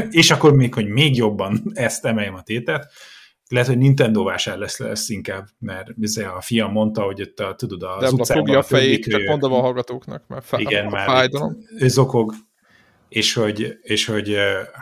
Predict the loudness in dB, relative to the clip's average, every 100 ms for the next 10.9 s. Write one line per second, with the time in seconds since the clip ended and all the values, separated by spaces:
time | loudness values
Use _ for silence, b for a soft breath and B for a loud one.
0 | -10 -8 -6 -6 -8 -14 _ -20 -20 -6
1 | -4 -2 -4 -6 -12 -12 -16 -18 _ _
2 | -6 -2 0 0 -2 -4 -4 -2 -2 0
3 | -2 -2 -10 -10 -12 -12 -4 -2 0 0
4 | 2 2 2 0 -6 _ -16 -16 -10 -6
5 | -4 -4 -4 -2 -2 0 -2 -2 -6 -8
6 | -6 -6 -2 -2 -2 -2 -4 -4 b b
7 | b b b b -12 -8 -8 -4 0 0
8 | 2 2 2 -2 0 0 0 -6 -8 -10
9 | -8 -8 -2 -2 -2 -2 -2 -4 -8 -10
10 | -10 -8 -8 -10 -14 -12 -8 -8